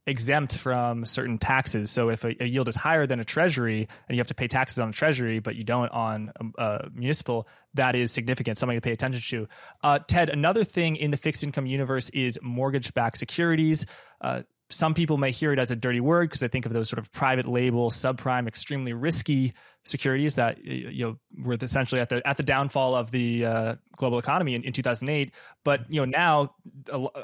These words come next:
the vast majority of the market is, uh, um, s-, securitized by f-, f-, uh, Fannie Mae or Freddie Mac. Um, and the real risk there is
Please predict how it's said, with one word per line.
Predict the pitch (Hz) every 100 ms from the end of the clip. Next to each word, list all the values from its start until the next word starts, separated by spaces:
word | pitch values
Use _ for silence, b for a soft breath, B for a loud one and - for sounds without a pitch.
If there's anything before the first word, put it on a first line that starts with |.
| 135
the | 147 131
vast | 120 139 156
majority | 139 127
of | 117
the |
market | 120 117 120 -
is, | 147 147 131 - - 127
uh, | 120 113 113 120 - -
um, | - 64 65 65 - _ _ _ _ -
s-, | - -
securitized | - - 160 143 123 120 117 117
by | 120 117 117 117 -
f-, | - -
f-, | 117 -
uh, | 127 110
Fannie | 110 123 113
Mae | 139 165
or | 135 113
Freddie | 117 110
Mac. | 123 147 135 - - B B B
Um, | - 123 120
and | 131 127
the |
real | 131 202 156
risk | 135 -
there | 135 127 127
is | 113